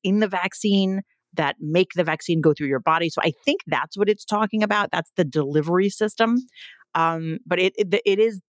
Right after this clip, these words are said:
often patented. And here this company is saying, "Hey, we had the patent for the formula that you used to, you know, make the vaccine," uh, you know, in, in really simple terms. Moderna, by the way, denies it. They were like, "No, we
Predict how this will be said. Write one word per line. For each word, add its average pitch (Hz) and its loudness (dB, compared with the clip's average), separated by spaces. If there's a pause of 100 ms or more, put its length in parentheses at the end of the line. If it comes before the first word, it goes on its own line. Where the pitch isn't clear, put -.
(280)
often 165 0
patented. 214 0
And 160 -2
here 208 4
this 170 -6
company 165 2
is 151 0
saying, 156 2
"Hey, 175 4
we 175 0
had 202 0
the 202 0
patent 160 -2 (580)
for 165 2 (140)
the 160 2
formula 185 0
that 160 0
you 175 2
used 160 0 (340)
to, 156 2 (560)
you 185 2
know, 160 2
make 170 0
the 175 0
vaccine," 151 -2 (240)
uh, 143 0
you 151 -4
know, 131 0
in, 143 0
in 143 0
really 156 4
simple 143 0
terms. 135 0 (520)
Moderna, 240 0
by 320 2
the 254 0
way, 233 4
denies 165 0
it. - -16
They 143 -2
were 170 2
like, 160 0
"No, 170 2
we 190 0